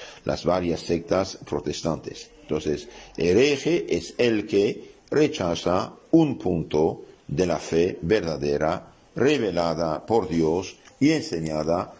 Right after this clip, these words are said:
por su Iglesia. La herejía es pecado grave,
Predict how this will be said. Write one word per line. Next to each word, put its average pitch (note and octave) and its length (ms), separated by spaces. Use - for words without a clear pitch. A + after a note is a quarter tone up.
por A2+ 440
su F#2+ 500
Iglesia. A2+ 720
La G2+ 120
herejía A#2+ 320
es - 60
pecado G#2+ 480
grave, G2+ 640